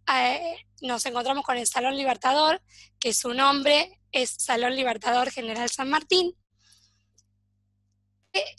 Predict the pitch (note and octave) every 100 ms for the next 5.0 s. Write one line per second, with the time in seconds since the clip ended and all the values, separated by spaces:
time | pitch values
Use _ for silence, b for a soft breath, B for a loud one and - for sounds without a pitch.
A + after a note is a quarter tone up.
0 | _ _ B3 G#3+ D4 F4 F4+ D#4 C#4 C4+
1 | - B3 B3 C4 C4+ B3+ A3 A3 A3+ A#3+
2 | A#3+ C4 D4+ E4 D#4+ D#4+ E4 E4+ D4+ E4
3 | F4 - - C4 B3 - D4 F#3 G#3 G#3+
4 | - A#3+ - A3 A3 G#3+ G3+ - F#3 F3